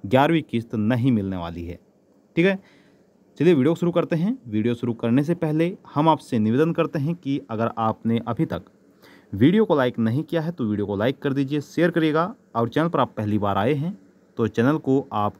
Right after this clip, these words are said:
अभी सब्सक्राइब कर लीजिएगा, क्योंकि इस चैनल के माध्यम से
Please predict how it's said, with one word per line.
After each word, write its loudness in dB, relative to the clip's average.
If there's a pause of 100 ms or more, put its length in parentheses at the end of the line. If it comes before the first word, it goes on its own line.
अभी 2
सब्सक्राइब -4
कर -2
लीजिएगा, 0 (380)
क्योंकि 2
इस 2
चैनल 2
के 2
माध्यम 2
से 0